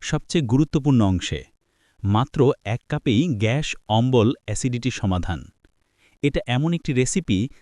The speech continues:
যা ঘরে পাওয়া যায় এবং মুহূর্তে আরাম দেয়। যা লাগবে, আধা চা চামচ জিরা, তিন চারটি পাতলা আদার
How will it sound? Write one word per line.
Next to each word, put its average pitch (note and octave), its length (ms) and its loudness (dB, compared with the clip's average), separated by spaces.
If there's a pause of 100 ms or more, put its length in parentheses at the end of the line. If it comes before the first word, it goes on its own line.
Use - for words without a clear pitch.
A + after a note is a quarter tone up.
(100)
যা A2+ 220 0
ঘরে A2+ 280 0
পাওয়া D#3+ 240 0
যায় D#3 260 -2 (300)
এবং B2 220 0
মুহূর্তে C3 480 0
আরাম G2 280 0
দেয়। D2 220 -8 (800)
যা A2+ 240 0
লাগবে, G#2 480 -2 (760)
আধা C3+ 280 0
চা D3+ 180 -4
চামচ C#3 380 -2
জিরা, F#2+ 400 -2 (920)
তিন D3+ 200 2
চারটি D3+ 280 -2
পাতলা C3 460 -2
আদার G2+ 260 0